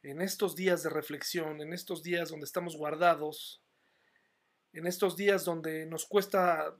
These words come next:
trabajo hacer ciertas cosas, eh, y donde nuestra mente está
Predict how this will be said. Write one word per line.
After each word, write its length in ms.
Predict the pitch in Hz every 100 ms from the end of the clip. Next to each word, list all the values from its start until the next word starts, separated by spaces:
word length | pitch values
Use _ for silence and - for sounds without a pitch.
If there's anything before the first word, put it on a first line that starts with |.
| _ _ _ -
trabajo 500 | 160 156 185 247 196
hacer 240 | 156 180
ciertas 460 | 165 175 165 160 -
cosas, 680 | - 180 156 160 - - _ _ _ _ _ _ _ _
eh, 680 | 156 151 147 147 143 143 139 _ _ _ _ -
y 80 |
donde 220 | 175 185 185
nuestra 300 | 180 185 180
mente 420 | 220 285 269 240
está 680 | 185 - 196 190 196 190